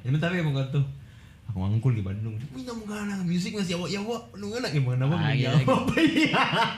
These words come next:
Speaker 2: Ana, gid. Yan. <laughs> Mo rin to.
Speaker 1: Oo.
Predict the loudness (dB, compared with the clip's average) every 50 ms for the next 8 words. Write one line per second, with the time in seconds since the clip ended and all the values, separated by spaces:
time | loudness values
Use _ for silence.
0 | -10 -16 -20 -8 -2 2 4 4 4 4 2 -2 -2 -4 -6 -6 -6 -4 -4 -4
1 | -6 -8 -6 -2 0 0 0 0 -2 -4 -6 -10 -16 -20 -10 -4 -2 -2 0 0
2 | -2 -4 -4 -6 -6 -10 -12 -12 -10 -10 -10 -10 -12 -16 -20 -20 -20 -20 -18 -16
3 | -12 -4 0 2 2 4 2 2 2 2 2 2 2 0 -2 -2 -2 0 0 -2